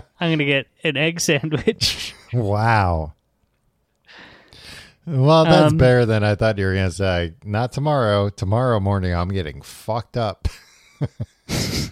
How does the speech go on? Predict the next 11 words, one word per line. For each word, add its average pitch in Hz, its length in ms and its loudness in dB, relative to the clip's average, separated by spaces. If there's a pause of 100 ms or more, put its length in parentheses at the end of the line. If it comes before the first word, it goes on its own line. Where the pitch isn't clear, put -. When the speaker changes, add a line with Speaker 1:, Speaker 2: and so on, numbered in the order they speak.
(360)
Speaker 1:
I 151 120 -6
mean, 139 340 -4
I'm 143 80 -8
getting 170 320 -8
fucked - 400 -8
up 160 140 -12
tonight. 139 380 -4 (720)
Um, 135 580 0 (1160)
uh, 135 240 2
the 131 140 -2
novel, 196 680 2